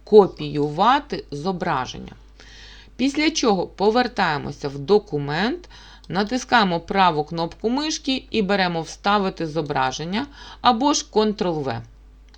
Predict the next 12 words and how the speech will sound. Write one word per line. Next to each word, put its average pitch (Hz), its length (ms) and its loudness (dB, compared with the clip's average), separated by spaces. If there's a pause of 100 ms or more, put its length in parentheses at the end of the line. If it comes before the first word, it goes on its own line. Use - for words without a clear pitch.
(640)
Тобто - 400 -4
аналогічним 175 920 -2
чином 302 360 -4 (380)
ми 190 120 -2
можемо 185 460 0
також 226 680 0
скористатися 165 840 -4
комбінацією 147 800 -6
клавіш. 117 400 -8 (160)
Видалю 127 460 -4
цю 120 160 -12
картинку. - 640 -14